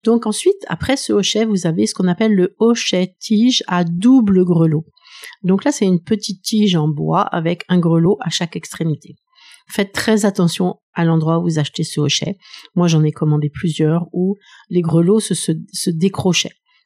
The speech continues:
Et là, c'est très dangereux. Donc là, je vous recommande vraiment la boutique Art Montessori, parce qu'il a fait plusieurs expériences pour trouver la bonne solution pour que ces hochets soient très sécurisés, parce qu'il existe aussi des grelots où le, le,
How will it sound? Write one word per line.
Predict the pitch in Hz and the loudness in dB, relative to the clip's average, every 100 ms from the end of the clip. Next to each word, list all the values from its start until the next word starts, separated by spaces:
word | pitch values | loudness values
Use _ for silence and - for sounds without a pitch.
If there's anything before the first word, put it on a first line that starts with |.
| _ | _
Et | 160 | -4
là, | 151 | -2
c'est | 147 160 | -4 -10
très | - 156 | -6 -4
dangereux. | 160 151 143 - _ _ | -2 -2 -4 -12 _ _
Donc | 165 156 | -8 -2
là, | 185 | -2
je | 175 | 0
vous | 170 | 2
recommande | 185 190 190 190 175 | 2 2 2 4 2
vraiment | 165 175 185 196 - - - | 2 2 2 0 -4 -20 -8
la | 170 170 | -2 0
boutique | 165 165 190 - _ | -2 -4 -6 -8 _
Art | 175 160 | -2 2
Montessori, | 170 165 165 - 160 160 196 - - _ - | 2 2 0 -2 -2 -2 -4 -8 -20 _ -14
parce | - | -6
qu'il | 156 | -2
a | |
fait | 147 160 | -2 -6
plusieurs | - 202 170 170 165 | -6 -2 0 0 -4
expériences | - - 156 160 185 | -4 -2 0 2 0
pour | - - | -4 -16
trouver | - 170 | -8 -2
la | 156 147 | 0 0
bonne | 165 180 | 2 2
solution | 165 170 156 - 170 | 0 -2 -2 -2 -2
pour | 165 156 | -2 -6
que | 156 160 - - - - | -4 -4 -8 -20 -20 -12
ces | - 165 | -4 0
hochets | 156 139 - 170 | 0 0 0 -2
soient | - 151 | -2 -6
très | - 180 | -2 -2
sécurisés, | - 180 - 156 151 165 - - - - | -2 -4 -2 -2 0 -2 -4 -12 -20 -12
parce | - 160 | -6 -4
qu'il | - | 0
existe | 156 156 165 | 0 0 -2
aussi | 160 - | -4 -4
des | 175 | -4
grelots | 160 160 165 175 196 190 | -2 2 4 4 4 4
où | |
le, | 160 143 | 2 0
le, | - - - | -2 -6 -10